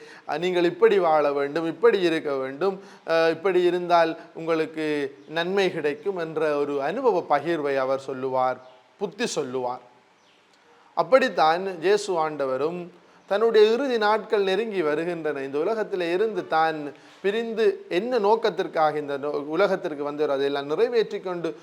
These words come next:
அப்பாவிடம் செல்லுகின்ற, விண்ணேற்றம் அடைகின்ற அந்த நாள் வர, வர, வர, வர, இயேசு ஆண்டவர் சொல்லுகின்ற, அஹ், சீடர்களுக்கு, திருத்துதர்களுக்கு சொல்லுகின்ற, அஹ், பாடம்,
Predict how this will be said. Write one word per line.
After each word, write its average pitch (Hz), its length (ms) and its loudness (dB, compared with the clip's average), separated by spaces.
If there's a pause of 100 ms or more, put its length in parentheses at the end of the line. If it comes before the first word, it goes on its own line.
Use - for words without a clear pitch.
(180)
அப்பாவிடம் 202 640 0
செல்லுகின்ற, 160 600 -4
விண்ணேற்றம் 202 480 -4
அடைகின்ற 156 400 -6
அந்த 135 180 -8
நாள் 160 380 0
வர, 156 260 0
வர, 135 200 0
வர, 127 220 -4
வர, 185 440 0 (400)
இயேசு 165 360 -4
ஆண்டவர் 143 560 -4
சொல்லுகின்ற, 147 960 -2 (260)
அஹ், 139 360 0 (520)
சீடர்களுக்கு, 175 600 2
திருத்துதர்களுக்கு 185 720 -4
சொல்லுகின்ற, 156 800 -4 (280)
அஹ், 135 180 -8
பாடம், 160 520 0